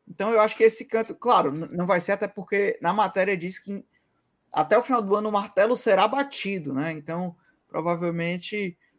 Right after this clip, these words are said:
é, a gente vai ver isso só no próximo ano. Mas muito legal, né? Mais uma coisa que a Volt tinha prometido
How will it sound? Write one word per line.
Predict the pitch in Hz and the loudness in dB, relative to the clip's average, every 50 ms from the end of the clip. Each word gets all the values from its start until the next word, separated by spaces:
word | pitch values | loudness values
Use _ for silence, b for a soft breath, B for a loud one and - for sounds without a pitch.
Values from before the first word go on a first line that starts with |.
| _ _ _ _ _ | _ _ _ _ _
é, | 139 143 | -2 0
a | 147 151 | 0 0
gente | 156 151 147 | -2 -4 -2
vai | 160 156 151 | -2 -2 0
ver | 151 156 | 0 -2
isso | 160 151 151 - | -2 -4 -6 -6
só | - 160 156 | -4 -4 -4
no | 165 170 | -4 -4
próximo | - 165 170 170 - 185 202 196 | -2 -2 -2 -2 -4 -8 -8 -6
ano. | 165 139 143 139 | -4 -4 -2 -2
Mas | 147 160 165 202 196 202 - _ - | -2 -2 -2 -4 -4 -8 -14 _ -4
muito | 185 214 262 269 294 | -2 -2 0 2 4
legal, | 294 262 208 202 208 254 247 | 4 4 6 6 6 6 4
né? | 220 220 | 2 0
Mais | 220 208 202 208 214 208 | 0 0 -2 -2 -2 -2
uma | 240 240 226 | -2 -4 -4
coisa | 220 - 214 202 196 214 | 0 0 0 0 0 -2
que | - 214 | 0 2
a | 196 185 | 2 2
Volt | 170 170 180 185 185 - - | 2 0 -2 -2 -4 -8 -12
tinha | - - 208 220 | -12 -10 -10 -4
prometido | - 214 208 208 202 190 180 - - 180 190 208 196 208 202 | -4 -2 -2 -2 -4 -6 -6 -8 -6 -6 -6 -4 -4 -6 -8